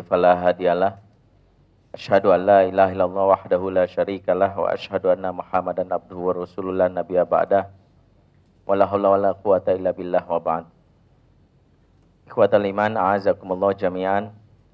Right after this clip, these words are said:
Alhamdulillah malam hari ini bisa berkumpul dalam majelis ayah. Meskipun ternyata lebih banyak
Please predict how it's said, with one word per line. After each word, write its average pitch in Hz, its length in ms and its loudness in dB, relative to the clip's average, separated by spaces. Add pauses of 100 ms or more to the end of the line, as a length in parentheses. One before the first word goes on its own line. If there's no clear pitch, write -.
(160)
Alhamdulillah 101 560 -4
malam 92 320 -4
hari 90 320 -8
ini 104 320 -8 (160)
bisa 95 240 0
berkumpul 101 640 -4
dalam 92 320 -2
majelis 87 480 -10
ayah. 98 240 -2 (960)
Meskipun 107 480 -8
ternyata 95 480 -2
lebih 95 240 -8
banyak 92 480 0